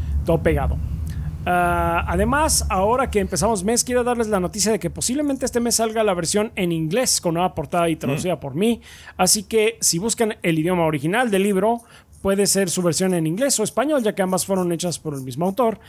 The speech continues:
Speaker 1: y por tanto ambas son originales. De nuevo, muchas gracias a todos los que ya lo adquirieron y espero que la lectura de ese viaje les cause ñañaras en el jujuy, que se hayan enamorado de estos personajes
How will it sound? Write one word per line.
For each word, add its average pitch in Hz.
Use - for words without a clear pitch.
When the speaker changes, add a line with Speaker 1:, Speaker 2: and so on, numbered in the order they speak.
Speaker 1:
y 196
por 170
tanto 196
ambas 170
son 165
originales. -
De 185
nuevo, 247
muchas 233
gracias 214
a 185
todos 233
los 190
que 175
ya 190
lo 190
adquirieron 233
y 202
espero 190
que 180
la 165
lectura 190
de 175
ese 175
viaje 175
les 175
cause 170
ñañaras 226
en 180
el 160
jujuy, 185
que 175
se 165
hayan 165
enamorado 151
de 165
estos 156
personajes 226